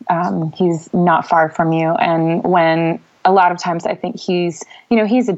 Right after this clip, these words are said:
he, God is a gentleman. I think he doesn't break doors down. He knocks on them. And so, um,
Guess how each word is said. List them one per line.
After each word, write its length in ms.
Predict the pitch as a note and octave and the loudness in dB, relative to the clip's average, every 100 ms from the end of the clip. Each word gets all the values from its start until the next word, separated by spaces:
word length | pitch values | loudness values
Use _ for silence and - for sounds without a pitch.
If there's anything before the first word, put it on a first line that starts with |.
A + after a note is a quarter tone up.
| - | -4
he, 360 | F3+ G#3+ A3 - - - | -2 2 0 -2 -6 0
God 160 | G3 | 2
is 80 | A3 | 2
a 40 | G3+ | 0
gentleman. 760 | F#3 F3+ F#3+ F#3+ F#3+ G3+ G#3 | -2 -2 -2 -2 -2 -2 -4
I 60 | - | -4
think 200 | - F3+ | -4 -4
he 140 | - | 0
doesn't 340 | F3+ F3+ F3+ F3+ | 0 2 -2 0
break 300 | F3 D#3+ - | 0 0 2
doors 300 | D#3+ E3 F3 | 0 2 0
down. 320 | D#3+ F3 G3 | 2 2 2
He 80 | F#3+ | 0
knocks 360 | E3 E3 - | 2 0 0
on 140 | B3+ C4 | 0 2
them. 320 | C4+ C#4 C#4+ C#4+ - - - - | 4 2 0 -2 -8 -8 -10 -2
And 180 | F#3 F#3 | 2 2
so, 560 | F3+ F3+ F3 E3+ E3 E3 | 2 2 4 2 2 0
um, 460 | F3 E3 E3+ E3 | -2 -2 -2 -4